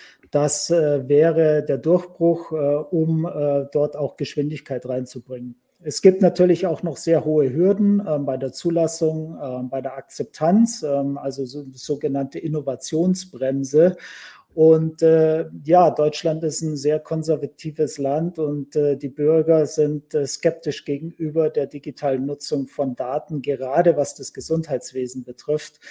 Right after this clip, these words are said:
Ähm, es gibt Schlagworte wie Datensouveränität oder Privatsphäre, die man hier, ähm, sehr stark verletzt, äh, sieht.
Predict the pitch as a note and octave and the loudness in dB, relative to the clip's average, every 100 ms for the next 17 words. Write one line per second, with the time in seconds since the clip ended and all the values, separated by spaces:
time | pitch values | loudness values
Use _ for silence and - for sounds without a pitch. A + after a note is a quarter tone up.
0 | - - - - C3 B2+ B2 A#2 - C#3 | -20 -20 -20 -8 -2 0 -2 -4 -4 -6
1 | - - C3 C#3+ C3+ C#3 C#3 C#3 B2 C3 | -4 -4 -2 -2 0 0 0 -4 -2 -2
2 | C3+ B2+ B2+ C#3 - C#3 D3 C3 B2+ B2+ | -2 -2 -4 -4 -6 -8 -6 -6 -4 -4
3 | B2 - F#3+ G3 F#3+ D3 D3 C#3+ - B2+ | -2 6 8 8 6 0 0 0 -4 -4
4 | C3+ D3 - D#3 D3+ C#3+ C#3+ C#3 C#3 C3+ | -2 -2 -2 4 4 4 0 -2 -2 -2
5 | C3 B2 C#3 C#3+ C#3 - C#3+ C3+ C3+ - | -2 -4 0 2 2 0 -2 -2 -4 -2
6 | C3+ C3 - B2+ - C3 B2 D3 - - | -2 -2 -4 -8 -8 -4 -2 -2 -4 -8
7 | C3 A#2+ A2+ - B2+ _ | -8 -8 -6 -8 -12 _